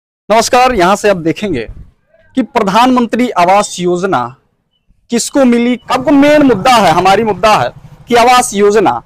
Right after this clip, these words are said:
से किसको लाभ हुआ है, ये हम बताने की कोशिश कर रहे हैं, आपको दिखा रहे हैं। आवास योजना जिनको भी मिली है,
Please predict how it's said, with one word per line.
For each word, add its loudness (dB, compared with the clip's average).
से -4
किसको -4
लाभ 2
हुआ 2
है, 2
ये 2
हम 2
बताने 0
की -8
कोशिश -2
कर 0
रहे -2
हैं, -6
आपको -6
दिखा -2
रहे 2
हैं। 2
आवास 2
योजना 0
जिनको -2
भी -4
मिली -6
है, -14